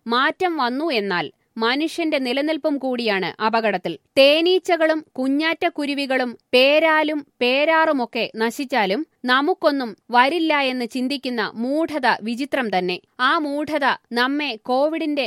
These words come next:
കാളിമ നിറഞ്ഞ കാലത്തെത്തിച്ചു. മഹാമാരികൾ ഇനിയും വരുമത്രേ. സ്വാഭാവിക പ്രകൃതിയിലല്ലാതെ ഞെരുങ്ങിയ ഇടങ്ങളിൽ വളർത്തുന്ന കോഴികൾ, മാടുകൾ തുടങ്ങിയവയിൽ നിന്നായേക്കാമത്രേ ഇവ പൊട്ടിപ്പുറപ്പെട്ട് മനുഷ്യകുലം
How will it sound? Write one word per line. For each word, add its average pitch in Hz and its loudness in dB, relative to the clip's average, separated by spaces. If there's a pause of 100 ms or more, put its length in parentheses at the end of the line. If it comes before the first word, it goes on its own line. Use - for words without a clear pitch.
കാളിമ 294 0
നിറഞ്ഞ 262 -4
കാലത്തെത്തിച്ചു. 220 -2 (240)
മഹാമാരികൾ 262 0 (100)
ഇനിയും 269 -2
വരുമത്രേ. 202 -2 (180)
സ്വാഭാവിക 320 0
പ്രകൃതിയിലല്ലാതെ 254 0 (260)
ഞെരുങ്ങിയ 339 2 (120)
ഇടങ്ങളിൽ 285 -2
വളർത്തുന്ന 240 0 (140)
കോഴികൾ, 254 -2 (160)
മാടുകൾ 233 0 (160)
തുടങ്ങിയവയിൽ 254 -2 (160)
നിന്നായേക്കാമത്രേ 262 -2 (200)
ഇവ 247 -4 (160)
പൊട്ടിപ്പുറപ്പെട്ട് 233 -4
മനുഷ്യകുലം 233 -2